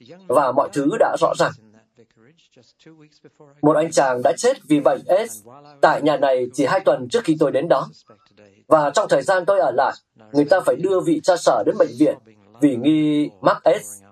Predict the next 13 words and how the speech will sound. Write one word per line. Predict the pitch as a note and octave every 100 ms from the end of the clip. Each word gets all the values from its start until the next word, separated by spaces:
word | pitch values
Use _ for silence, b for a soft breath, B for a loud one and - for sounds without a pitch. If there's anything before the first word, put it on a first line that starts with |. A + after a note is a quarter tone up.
| G2+ G2+ - G#2+ G2+ _ _ G2+ G2+ G2+
Tôi | E3
nhớ | C#3+ C#3 A3
là | E3+
ông | D3+ E3
ta | D#3 D#3
chỉ | D#3 D#3+
khóc | A3+ A3
lóc, | A3 A#3+ _ _ _ _ _
nằm | D3+ D#3
ra | D3+
sàn | G3+ E3 C#3+
nhà | C#3+ B2
luôn, | F3